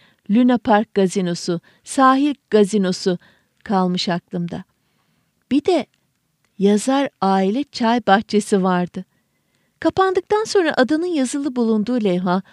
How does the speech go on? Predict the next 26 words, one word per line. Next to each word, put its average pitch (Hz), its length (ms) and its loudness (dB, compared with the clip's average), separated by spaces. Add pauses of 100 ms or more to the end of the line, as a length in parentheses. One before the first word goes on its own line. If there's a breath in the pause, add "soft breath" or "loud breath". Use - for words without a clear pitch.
(140 soft breath)
harfleri 330 440 0
güneşten 294 480 -2
soyulana 311 600 -2
kadar 320 440 0
orada 403 380 -2
asılı 302 460 -6
durdu. 185 420 -8 (800 soft breath)
Hepsi - 340 -6
şimdi 294 320 -4
solgun 254 460 2
sevinç. 190 600 -2 (540)
Çocukluğun 196 520 0
çabuk 208 400 -4
büyülenen 180 580 0
gözlerinde 180 560 -2
kalmış 170 540 -4
nice 285 440 -2
sızılı 233 540 -2
resim. 185 380 -4 (1160)
Matine 392 380 0
meraklısı 311 580 -4
birçok 339 320 -6
kadının 247 340 0
sıkıldığı 214 520 0
fasıl 220 400 -2
müziğini 175 580 -2